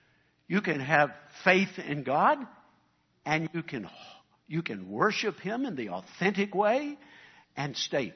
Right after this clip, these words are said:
true to His word, and you can be killed for it. Christians by the thousands on this planet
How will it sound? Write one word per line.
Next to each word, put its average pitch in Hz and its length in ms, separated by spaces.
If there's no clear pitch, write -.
true 254 400
to 247 140
His 226 260
word, 285 400
and 110 100
you 135 80
can 160 120
be 180 120
killed 127 400
for 104 220
it. - 60
Christians 202 480
by 175 140
the 156 120
thousands 127 560
on 127 120
this 117 160
planet 95 380